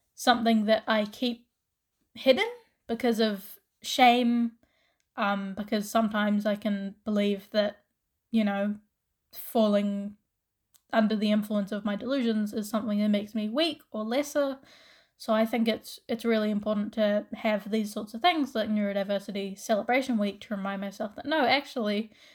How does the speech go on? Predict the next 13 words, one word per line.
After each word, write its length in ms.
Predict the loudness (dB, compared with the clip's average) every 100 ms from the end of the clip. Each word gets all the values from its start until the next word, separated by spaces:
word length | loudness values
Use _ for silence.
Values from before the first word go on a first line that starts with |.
| _ _
it's 280 | -2 -2 -2
fine. 440 | 2 2 4 2 -2
It's, 220 | -4 -4 -8 -2
it's, 440 | -2 -2 -6 -18 -20 _ _ _ _ -4
it's 280 | -4 -4 -4
just 260 | -4 0
a 60 | 2
natural 360 | 2 0 -4
part 260 | -2 0 0
of 80 | 0
who 120 | 0
I 100 | 4
am, 480 | 4 4 2 -2